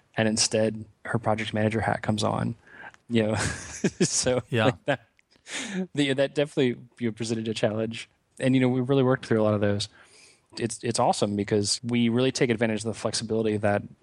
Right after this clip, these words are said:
Speaker 1: owning our own business gives us, and that we have complete control over our schedule. So, you know, we get to the office relatively late. I al-, also work relatively late. We're not stressed out about taking a, a lunch break in an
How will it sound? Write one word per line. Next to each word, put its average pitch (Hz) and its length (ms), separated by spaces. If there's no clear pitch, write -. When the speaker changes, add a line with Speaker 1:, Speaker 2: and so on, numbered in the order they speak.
Speaker 1:
owning 117 280
our 107 120
own 104 80
business 107 340
gives 147 240
us, 107 220
and 110 180
that 107 220
we 120 120
have 110 220
complete - 300
control 113 260
over 110 140
our 113 60
schedule. 113 580
So, 107 480
you 107 140
know, 101 80
we 104 280
get 113 160
to 110 60
the 107 40
office 104 320
relatively 107 440
late. 135 500
I 113 100
al-, 113 380
also 107 240
work 120 240
relatively 117 400
late. 107 360
We're 110 200
not 110 180
stressed - 320
out 110 80
about 107 180
taking 104 240
a, 104 200
a 113 40
lunch 110 200
break 110 180
in 113 80
an 113 220